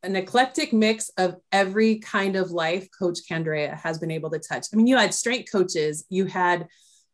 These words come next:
field crew, you, I mean, it was trainers, you had a little bit of everything because Coach has always treated everybody around him like they were the most important person. And so that's what he's tried to hand down to all of us. And I feel like that's what's made his legacy so important.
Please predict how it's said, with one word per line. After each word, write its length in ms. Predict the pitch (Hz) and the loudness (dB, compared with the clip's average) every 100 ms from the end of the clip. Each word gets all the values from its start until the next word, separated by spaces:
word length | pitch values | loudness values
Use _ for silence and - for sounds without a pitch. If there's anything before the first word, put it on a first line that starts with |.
| _ | _
field 520 | - - 311 330 233 - | -6 0 2 4 2 0
crew, 500 | 247 208 180 170 165 | 4 6 6 2 -2
you, 300 | 196 240 240 254 | -2 -2 -2 -2
I 80 | |
mean, 140 | 269 269 | 2 2
it 100 | 277 | 4
was 240 | 254 208 _ - | 2 -2 _ -8
trainers, 560 | - 359 381 233 160 233 | 0 2 4 2 0 -2
you 120 | 311 | 0
had 220 | 277 220 | 0 0
a 60 | 226 | -2
little 420 | 220 220 285 302 | -2 -2 -2 0
bit 140 | 240 220 | 2 2
of 100 | 185 | -2
everything 540 | 185 202 214 247 262 | -4 -6 -6 -4 -4
because 320 | 220 196 185 | -4 -2 -4
Coach 320 | - 190 190 - | -4 -2 -2 -2
has 140 | 180 | -4
always 400 | - 175 170 175 | -4 -4 -2 -4
treated 340 | - 185 175 170 | -4 -4 -4 -4
everybody 420 | 170 175 175 170 | -6 -4 -4 -4
around 320 | 165 165 175 | -6 -6 -4
him 240 | 196 220 - _ _ - | -2 -4 -6 _ _ -2
like 180 | 196 190 | 0 4
they 140 | 185 | 4
were 100 | 185 | 4
the 80 | 175 | 2
most 260 | 170 160 | 0 -2
important 460 | 170 160 165 160 156 | -6 -4 -4 -4 -6
person. 460 | 165 156 147 - - | -4 -4 -8 -12 -10
And 160 | 165 | -8
so 360 | 165 160 156 156 _ _ - | -4 -2 -4 -8 _ _ -2
that's 220 | 196 220 | 0 2
what 80 | 226 | 4
he's 140 | 220 | 2
tried 220 | 220 208 196 | 4 4 4
to 60 | |
hand 220 | 208 190 | 0 0
down 160 | 190 190 | 2 0
to 120 | 185 | 0
all 180 | 170 170 | -2 0
of 80 | 165 | 0
us. 240 | 165 220 | -2 -2
And 100 | 185 | -4
I 80 | 175 | -4
feel 200 | 175 180 | -2 2
like 240 | 175 175 - | 2 2 -2
that's 480 | 170 170 - - - - _ - | -4 -2 -6 -8 -10 -14 _ -4
what's 320 | 180 175 190 | -2 0 0
made 260 | 175 175 | 2 2
his 240 | 170 180 175 | 0 -2 0
legacy 400 | 165 170 165 165 | 0 0 -4 -6
so 280 | - 170 160 | -6 -4 -6
important. 500 | 151 170 151 - | -6 -6 -8 -10